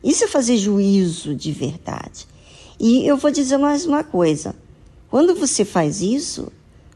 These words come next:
você tem paz dentro da sua alma. Você fica satisfeita.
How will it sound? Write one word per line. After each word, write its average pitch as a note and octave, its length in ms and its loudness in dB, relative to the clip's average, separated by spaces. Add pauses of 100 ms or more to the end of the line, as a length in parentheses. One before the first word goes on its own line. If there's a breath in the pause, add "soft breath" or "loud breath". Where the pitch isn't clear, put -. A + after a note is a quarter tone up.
você G3 360 -2
tem F#3+ 260 -2 (180)
paz A3+ 800 -2 (540)
dentro A3 560 2
da D#3 140 -2
sua - 260 -8
alma. - 420 -12 (1080)
Você A#3+ 260 0
fica - 280 -6
satisfeita. - 1040 -4